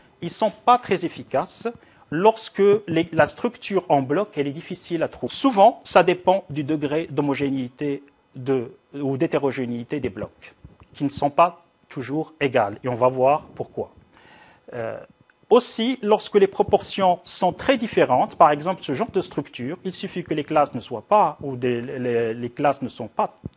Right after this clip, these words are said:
trop faciles à trouver, eh ben, le fait que j'ai des proportions très différentes,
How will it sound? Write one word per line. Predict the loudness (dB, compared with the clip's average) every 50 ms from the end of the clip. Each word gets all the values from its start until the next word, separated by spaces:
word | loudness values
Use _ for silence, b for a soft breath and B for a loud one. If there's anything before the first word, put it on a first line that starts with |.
| _
trop | -20 -6 0 4 4 4 4 2 -4 -14
faciles | -6 -6 -4 -4 -4 -6 -8 -8
à | -8
trouver, | -8 -10 -8 -6 -2 -2 -2 -4 B B B B B B B B
eh | 0 6
ben, | 8 8 8
le | 8 4 0
fait | -4 0 2 0 0 0 -4
que | _ 2 2 2 2
j'ai | 2 0 0
des | 0
proportions | 0 -2 -4 -2 -2 -2 -2 -2 -2 0 0 0 -2 -4 -12 _ _ -20 _ -20 _ _ _
très | -4 0 0 0
différentes, | 0 -2 -4 -2 -2 0 0 0 -2 -4 -8 -10 _